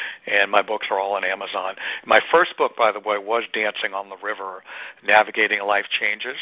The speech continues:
And then my second book was Discover the Leader Within, which are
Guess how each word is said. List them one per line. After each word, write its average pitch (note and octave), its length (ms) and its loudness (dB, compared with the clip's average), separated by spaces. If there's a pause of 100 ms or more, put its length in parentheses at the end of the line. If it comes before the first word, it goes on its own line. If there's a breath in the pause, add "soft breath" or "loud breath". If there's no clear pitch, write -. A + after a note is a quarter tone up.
(1500 loud breath)
And - 140 -4
then A2 140 4
my G#2 100 4 (100)
second E3 280 2
book A2 240 -4
was G#2 160 -12
Discover A2 420 -2
the G2+ 80 -12
Leader G#2 260 -2
Within, G2 520 -8 (340 loud breath)
which A2 240 -2
are A2 100 -2